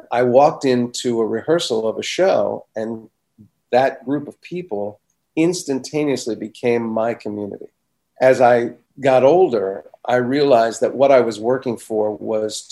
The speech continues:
to empower that sense of community. So in other words, my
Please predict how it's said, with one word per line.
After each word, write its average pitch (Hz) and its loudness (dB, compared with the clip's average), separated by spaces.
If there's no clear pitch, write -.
to 107 -8
empower 139 2
that 117 2
sense - -10
of 110 -10
community. 123 -6
So 120 -4
in 123 0
other 151 0
words, 120 0
my 156 0